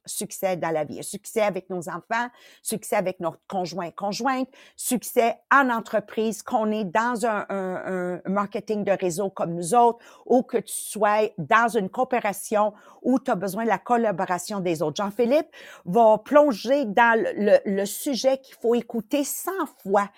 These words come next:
et parler seulement une fois et de vraiment écouter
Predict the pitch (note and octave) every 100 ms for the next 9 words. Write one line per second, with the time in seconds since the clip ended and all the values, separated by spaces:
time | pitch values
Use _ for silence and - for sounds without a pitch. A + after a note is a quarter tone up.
0 | - - - C#4 C#4 B3 G3 A#3+ C#4 -
1 | G#3+ G3+ G3+ G#3+ - - B3 A3+ - F#3
2 | F#3 F3 - G#3+ F3+ A3+ G#3 B3+ D4+ D#4
3 | E4+ - - - G3 C4